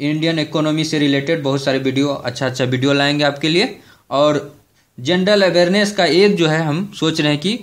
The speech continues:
पूरा कंप्लीट सेट जो है आपको एक करके दिखाते हैं, जो कि आपके एग्जामिनेशन में पूछा गया है प्री-, प्रीवियस ईयर में, वो जो है हम आगे के लेक्चर में लाएंगे। Thank you so much friend for watching this video।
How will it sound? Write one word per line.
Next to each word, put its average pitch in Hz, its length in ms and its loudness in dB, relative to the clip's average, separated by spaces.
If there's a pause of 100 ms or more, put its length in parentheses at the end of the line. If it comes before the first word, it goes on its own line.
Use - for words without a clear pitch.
(280)
पूरा 170 240 0
कंप्लीट 185 600 -2
सेट 190 400 0
जो 165 140 0
है 151 60 2
आपको 139 300 -2
एक 147 200 -4
करके 143 240 -2
दिखाते 127 420 -4
हैं, 156 220 -2 (320)
जो 135 180 -2
कि 156 200 -4
आपके 123 320 -2
एग्जामिनेशन 120 560 -2
में 170 220 -2
पूछा 123 320 -2
गया 104 200 -4
है 101 160 -4
प्री-, 120 340 -4
प्रीवियस 123 420 -2
ईयर 110 140 -4
में, 110 180 -8 (280)
वो 175 180 0
जो 175 160 2
है 190 240 -2 (280)
हम 135 160 -2
आगे 139 300 0
के 139 100 -4
लेक्चर 123 320 -2
में 135 120 -2
लाएंगे। 107 400 -2 (340)
Thank 160 220 -2
you 180 80 -6
so 190 140 2
much 185 180 -2
friend 196 240 -2
for 160 160 0
watching 156 320 0
this 160 180 -2
video। 175 240 0